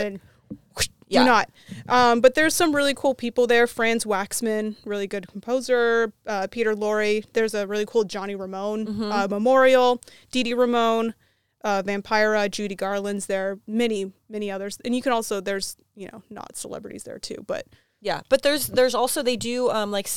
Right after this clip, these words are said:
Speaker 1: Oh, yeah.
Speaker 2: Synespia does
Speaker 1: Yeah,
Speaker 2: events. They
Speaker 1: Synespia
Speaker 2: do a lot
Speaker 1: does
Speaker 2: of events
Speaker 1: there.
Speaker 2: in the cemetery where you can watch movies.
Speaker 1: Yeah, you went to an
Speaker 2: Um,
Speaker 1: event there too, right?
Speaker 2: We've done a couple, like, press media events, which are really cool.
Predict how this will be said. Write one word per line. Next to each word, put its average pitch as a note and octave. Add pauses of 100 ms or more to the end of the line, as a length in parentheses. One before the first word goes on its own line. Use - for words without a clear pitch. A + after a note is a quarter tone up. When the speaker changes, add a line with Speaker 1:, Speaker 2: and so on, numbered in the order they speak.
Speaker 1:
Oh, B3+
yeah. C4+
Speaker 2:
Synespia A#3+
does A#3+
Speaker 1:
Yeah, A#3+
Speaker 2:
events. A3+
They A#3+
Speaker 1:
Synespia -
Speaker 2:
do A#3+
a -
lot G#3+
Speaker 1:
does G#3+
Speaker 2:
of G#3
events A3
Speaker 1:
there. G#3+
Speaker 2:
in A3
the A3
cemetery A3+
where G3+
you G3
can F#3+
watch E3
movies. B3 (240)
Speaker 1:
Yeah, B3+
you B3
went G#3
to -
an -
Speaker 2:
Um, C4+
Speaker 1:
event B3
there F#3+
too, G#3
right? B3
Speaker 2:
We've C#4+
done F#4
a G4+
couple, B3+
like, G3
press A3
media G#3+
events, C4
which B3
are G#3+
really A3
cool. B3